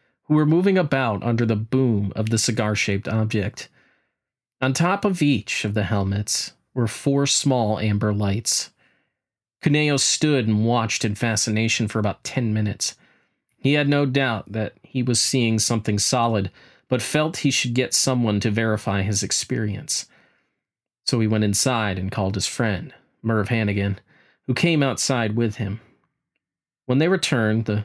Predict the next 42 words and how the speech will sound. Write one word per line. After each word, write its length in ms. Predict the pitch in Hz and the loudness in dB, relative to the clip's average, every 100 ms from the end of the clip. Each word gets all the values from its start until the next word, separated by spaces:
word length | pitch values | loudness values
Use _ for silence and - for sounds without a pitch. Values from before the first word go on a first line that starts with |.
| - | -4
little 160 | 127 123 | -2 2
men 320 | 123 127 113 | 2 2 2
had 180 | 110 104 | 2 0
disappeared 720 | 113 - 107 - 120 107 101 | 0 -2 -2 0 2 2 2
into 220 | 101 101 | 2 0
the 140 | 101 107 | 0 0
ship, 360 | - 139 120 - - - - | 2 0 0 -10 -20 -16 -4
but 160 | 127 | 0
both 220 | 151 175 | 0 -2
Cuneo 560 | - 170 160 156 110 98 | 0 0 2 2 2 2
and 140 | 95 | 0
Hannigan 500 | 101 131 107 101 95 | 0 0 0 0 0
watched 460 | 98 113 101 - - | 0 0 0 -2 -4
the 60 | 101 | -4
two 260 | - 110 | 0 0
objects, 520 | 104 104 110 101 - - - - - | 2 0 0 -2 -4 -10 -18 -18 -6
which 160 | 131 - | -2 0
continued 400 | 135 190 226 208 | 0 2 2 2
to 80 | |
hover 360 | 123 160 147 120 | 2 0 2 2
in 120 | 110 | 2
the 60 | 107 | 2
same 260 | - 131 117 | 2 2 0
spot 540 | - - 147 110 - _ _ | -2 0 0 0 -6 _ _
until 200 | 123 131 | 0 2
about 220 | 123 120 - | 2 0 -2
three 240 | 156 135 | 0 2
oh 80 | 120 | 2
five 340 | - 120 113 | 0 0 2
A 220 | 110 110 | 2 2
M. 260 | 123 104 95 - - _ _ _ _ _ _ _ _ _ - | 2 0 -2 -8 -20 _ _ _ _ _ _ _ _ _ 0
The 60 | |
men 240 | 139 170 156 | 2 4 4
watched 400 | 151 139 - - | 2 0 -4 -2
the 80 | 120 | -2
sight 420 | - 147 104 - - | 0 0 0 -6 -4
in 160 | 117 | 0
the 60 | 113 | 0
company 480 | 113 131 123 104 98 | 0 -2 0 0 0
of 100 | 98 | 0
each 220 | 98 - | -2 0
other 300 | 101 95 | 0 0